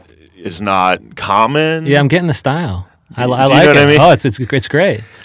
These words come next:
Speaker 1: Um, and so, like, I'll go slower, and I'm, I can be very, very dry.
Speaker 2: Yeah.
Speaker 1: And, and I've, as I've done it more, I'm less. Um, I think what it is is sometimes I'll see crowds that are, that are gr-, like, everyone's killing, and you can see comedians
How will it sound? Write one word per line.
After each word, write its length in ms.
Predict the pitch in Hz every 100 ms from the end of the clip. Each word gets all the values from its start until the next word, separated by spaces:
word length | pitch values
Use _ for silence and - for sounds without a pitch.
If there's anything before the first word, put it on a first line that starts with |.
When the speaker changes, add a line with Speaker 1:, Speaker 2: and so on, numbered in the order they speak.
| _
Speaker 1:
Um, 440 | 113 117 113 107 110
and 180 | 117 120
so, 680 | - - 127 120 117 110 107
like, 200 | - 123
I'll 100 | 127 120
go 140 | 120
slower, 920 | 104 - 110 117 113 113 110 107 107
and 120 | 101
I'm, 140 | 95 92
I 160 | -
can 140 | 98 104
be 100 | 101
very, 340 | 87 98 98
very 240 | 98 98 95
dry. 720 | 87 90 92 87 85 85 85
Speaker 2:
Yeah. 200 | 147 143
Speaker 1:
And, 100 | 117
and 80 | 120
I've, 200 | 120 120
as 200 | 110 123
I've 160 | 139 117
done 200 | 131 135
it 80 | 117
more, 380 | 107 104 101 92
I'm 160 | 87
less. 540 | 87 90 87 92 - - _ _ _ _ _ _ _ -
Um, 320 | 90 90 85 -
I 80 |
think 180 | 127 185
what 160 | 175 175
it 80 | 151
is 180 | 139 104
is 100 | 113
sometimes 380 | 131 123 127 104
I'll 100 | 104
see 200 | - 104
crowds 360 | - 101 92
that 100 | 90
are, 160 | 92 82
that 240 | 101 98 92 -
are 120 | 87
gr-, 260 | 87 87 85
like, 180 | 98 95
everyone's 320 | 92 104 90
killing, 540 | - - 104 107 113
and 100 | 107
you 80 | 104
can 180 | 101 101
see 540 | 87 - 104 98 95 85 _ _ _ _ _ _
comedians 720 | - 104 92 95 92 85 -